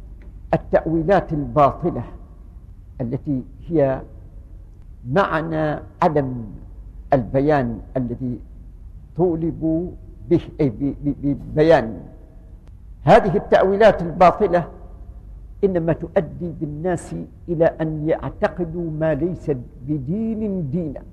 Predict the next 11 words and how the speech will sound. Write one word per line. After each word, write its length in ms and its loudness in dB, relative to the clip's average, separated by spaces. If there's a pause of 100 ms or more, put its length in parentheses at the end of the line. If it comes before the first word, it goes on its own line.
(800)
وهذا 760 4
هو 60 8
الجهل 420 0
المركب 560 -2 (240)
في 60 -14
الدين، 460 -10 (840)
بحيث 520 2 (1120)
يتصورون 960 2
ما 220 2
ليس 340 -2
بدين 920 -6